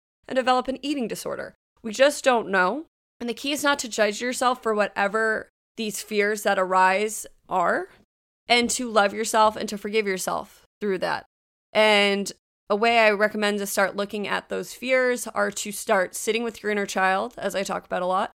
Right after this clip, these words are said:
and to see what comes up when you think about going out in public, when you think about going out in large gatherings. What are your fears? What are the phrases that start to arise?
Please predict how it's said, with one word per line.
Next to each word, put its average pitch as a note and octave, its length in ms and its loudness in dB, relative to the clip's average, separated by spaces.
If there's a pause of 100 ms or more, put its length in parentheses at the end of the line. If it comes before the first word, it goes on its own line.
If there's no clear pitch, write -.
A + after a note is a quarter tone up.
(300)
and G#3 300 2
to A3 300 -6
see A#3+ 300 -4
what B3 160 0
comes G#3 340 -2
up G3 320 2
when G3+ 140 -6
you G3+ 80 -6
think G3 240 -6
about F#3+ 320 -4
going F#3+ 260 -2
out F3 300 -4
in F#3 140 -8
public, F#3+ 560 -4
when G3 80 -8
you F#3+ 80 -8
think F#3+ 180 -8
about F3+ 320 -4
going F#3 240 -4
out F3+ 160 -2
in F3 140 -8
large F3+ 260 -4
gatherings. G3+ 640 -2
What G3+ 140 -2
are F#3+ 60 2
your F#3 200 -6
fears? A#3 800 0 (540)
What C4+ 100 2
are D#4+ 80 0
the C#4 160 -2 (180)
phrases G#3 460 2
that F3+ 160 0
start - 260 0
to F#3+ 120 -6
arise? E3 440 -2